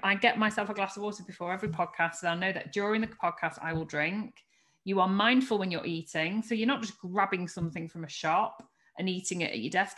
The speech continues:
I do eat on the go, but I will think, "Right, what do I actually want to eat? What am I gonna put in my body today?" And it's, it's taking the time. We're all so busy, and especially re-, recruitment leaders, you know, it's the hardest job to do. You said that right at the start of this podcast,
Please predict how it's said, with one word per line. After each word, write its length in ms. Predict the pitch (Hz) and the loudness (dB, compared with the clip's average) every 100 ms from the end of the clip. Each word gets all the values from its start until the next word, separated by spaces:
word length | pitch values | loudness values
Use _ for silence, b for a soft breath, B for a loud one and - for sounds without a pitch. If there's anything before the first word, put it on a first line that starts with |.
| - | -2
I 180 | 240 285 | 4 4
do 240 | 269 247 | 6 4
eat 180 | 240 233 | 4 2
on 160 | 214 196 | 2 0
the 80 | 185 | 2
go, 200 | 220 214 | 4 4
but 120 | 202 | 2
I 120 | 185 | 0
will 140 | 180 | 0
think, 320 | 185 226 208 214 | -2 -4 -4 -2
"Right, 220 | 220 - | -2 0
what 180 | 214 247 | 0 0
do 80 | 226 | 2
I 80 | 214 | 2
actually 280 | 208 160 196 | 2 -2 -4
want 200 | 185 - | -6 -6
to 120 | 175 | -4
eat? 140 | 165 190 | -2 0
What 120 | 220 | 0
am 60 | 233 | 2
I 40 | |
gonna 160 | 247 247 | 0 0
put 200 | 247 175 | 0 0
in 80 | |
my 100 | 208 | -2
body 680 | 202 170 156 147 156 175 - _ | 0 0 2 2 2 -2 -8 _
today?" 720 | - 190 156 139 147 180 208 b b b b b b - | -8 2 4 6 4 0 -4 b b b b b b 0
And 120 | 220 | 0
it's, 220 | - - - | 0 -4 2
it's 240 | 202 - - - | 2 2 -12 -8
taking 400 | - 254 247 247 | 0 0 4 2
the 80 | 240 | 2
time. 200 | 233 202 | 2 0
We're 60 | |
all 220 | - 247 | 2 0
so 320 | 247 - 233 220 226 | 0 2 4 4 2
busy, 720 | 233 175 139 95 180 214 b b b b - | 0 0 -4 -2 -2 -4 b b b b -2
and 100 | 196 | 0
especially 500 | 190 - 247 - 226 | 0 2 2 2 -2
re-, 80 | 202 - | -2 -2
recruitment 480 | 190 - 214 180 196 | -4 0 0 0 0
leaders, 460 | 214 196 165 165 | 0 2 -2 -2
you 100 | - | -4
know, 80 | 185 | -2
it's 140 | - | -4
the 80 | - | -6
hardest 560 | - - 262 285 262 - | -2 6 8 8 4 -2
job 160 | 165 | -6
to 80 | - | -6
do. 80 | 165 | -6
You 140 | 165 | -6
said 200 | 165 214 | -6 -4
that 180 | 190 - | -2 -2
right 280 | 196 240 240 | 2 4 4
at 60 | 165 | 0
the 80 | 190 | -6
start 240 | 196 170 | -2 -2
of 40 | |
this 160 | - - | -2 -6
podcast, 440 | 160 - 160 151 | -6 -4 -8 -10